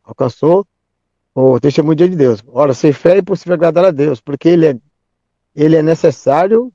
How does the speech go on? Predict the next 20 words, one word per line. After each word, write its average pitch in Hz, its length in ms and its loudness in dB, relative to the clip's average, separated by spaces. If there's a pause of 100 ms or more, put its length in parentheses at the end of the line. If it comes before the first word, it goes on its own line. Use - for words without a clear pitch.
(100)
que 165 180 0
aquele 185 420 0
que 170 200 -2
a-, 135 200 -2
se - 80 -2
aproxime 131 380 -6
de 147 100 -4
Deus 160 360 0 (420)
creia 202 280 2
que - 160 -8
ele 208 260 4
existe 151 680 -4
e 170 180 -2
é 202 220 2
galardoador 180 800 0
dos 185 140 -10
que - 120 -10
o 240 40 -6
buscam. 175 440 -8 (340)
Amém. 151 440 -2